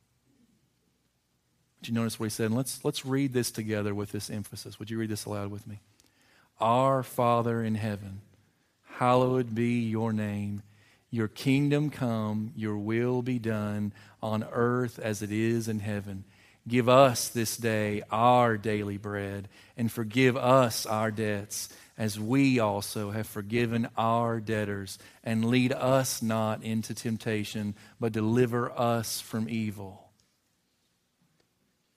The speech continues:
Let me tell you something about this prayer and about the Bible that most of you are holding in your hands. You can't do most of this on your own,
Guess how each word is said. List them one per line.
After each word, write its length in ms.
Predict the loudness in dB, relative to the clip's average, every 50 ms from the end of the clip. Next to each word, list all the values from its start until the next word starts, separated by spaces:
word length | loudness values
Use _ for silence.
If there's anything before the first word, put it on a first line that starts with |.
| _ _
Let 40 | -4
me 60 | -4
tell 140 | -2 0 0
you 80 | 0 0
something 280 | 0 -2 -2 -2 -2
about 280 | -2 -2 -2 -2 -2 -2
this 180 | -4 -6 -6 -10
prayer 720 | -10 -8 -4 -2 -2 -2 -2 -2 -4 -4 -6 -8 -10 -12 -16 _ _ _ _ _ _ _ _ _ _ _ _ _ _ _ _ _ _ _ _ _
and 100 | -8 -6
about 220 | -2 -2 -2 -2 -2
the 80 | -4
Bible 360 | -4 -2 0 0 0 0 0 -2
that 120 | -4 -4
most 240 | -4 -4 -6 -6 -6
of 100 | -6 -6
you 120 | -6 -6
are 40 | -6
holding 320 | -4 -4 -4 -2 -2 -4
in 60 | -4 -4
your 120 | -6 -6
hands. 680 | -6 -4 -4 -4 -4 -6 -8 -10 -14 -16 -18 -20 -20 -20 _ _ _ _ _ _ _ _ _ _ _ _ _ _ _ _ _ _ _ _ _ _ _ _ _ _ _ _ _ _ _ _ _ _ _ -6
You 200 | -2 0 0 0
can't 440 | 0 -2 0 0 0 0 0 -2 -2
do 220 | 0 2 2 4
most 400 | 4 4 4 2 2 -2 -4 -6
of 140 | -8 -6 -4
this 200 | -4 -4 -2 -2
on 160 | -4 -4 -4
your 220 | -4 -6 -8 -10 -12
own, 220 | -14 -14 -18 -20